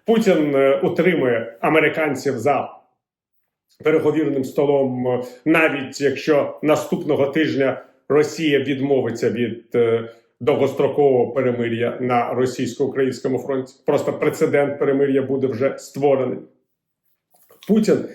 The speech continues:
сподівається продемонструвати неконструктивність українського підходу до перемир'я і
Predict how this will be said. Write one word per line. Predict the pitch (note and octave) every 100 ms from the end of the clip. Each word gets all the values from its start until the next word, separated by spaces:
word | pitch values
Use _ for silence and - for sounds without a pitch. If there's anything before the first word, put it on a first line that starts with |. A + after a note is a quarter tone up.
| -
сподівається | - F3+ D#3+ F3+ E3+ -
продемонструвати | D#3 D3 C3+ C3+ D3+ D#3+ D#3+ D3+
неконструктивність | D3 E3 E3 E3 - D#3 D#3 - D#3 C3+ B2+ - -
українського | D3 D3+ C#3 B2+ A#2+ - B2+
підходу | C3+ - C#3+ C3+ C#3
до | C#3 C#3
перемир'я | C#3+ C#3 D3 C#3+ D3 - - -
і | D#3 D3